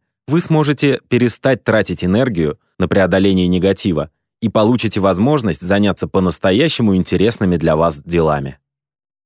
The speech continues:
Что интересно, если вы начнёте практиковать абсолютное прощение, то и другие методики будут приносить намного больше пользы.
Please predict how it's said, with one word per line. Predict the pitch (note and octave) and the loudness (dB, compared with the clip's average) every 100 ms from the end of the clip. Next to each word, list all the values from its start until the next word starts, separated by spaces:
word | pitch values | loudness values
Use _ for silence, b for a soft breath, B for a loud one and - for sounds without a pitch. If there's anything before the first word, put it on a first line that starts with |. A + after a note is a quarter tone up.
| _ - | _ -16
Что | - D3+ | -2 0
интересно, | F3 D3+ A2 E2 - C#2+ _ _ _ _ | 2 2 2 0 -4 -12 _ _ _ _
если | F#2+ D#3 E3 | -2 -2 0
вы | C#3+ | 0
начнёте | C#3+ C#3 D3+ C#3 A2 | 0 0 -2 0 0
практиковать | - G#2+ - B2 A2+ G2+ | -2 -4 -4 0 0 0
абсолютное | - - A2+ A#2 - F2+ | -4 -2 0 0 0 -2
прощение, | - F#2 - D3+ C#3 C#2+ - _ _ _ | 0 -2 0 0 0 -4 -10 _ _ _
то | D#3+ | 0
и | F3 | 2
другие | D#3+ F3+ E3 C#3 | 2 0 2 2
методики | G2+ F#2 E3+ C#3+ - | 2 2 0 0 -2
будут | E2 G#2+ B2+ - | -2 0 0 0
приносить | A#2 G2+ F2 C3+ A#2 | 2 2 0 -4 0
намного | G#2 F2+ F#2 C#3+ C#3 | 0 2 2 2 0
больше | F2 F2+ F#2 G#2+ | 2 0 0 -4
пользы. | - G2 D#2+ C2+ | -2 0 0 -4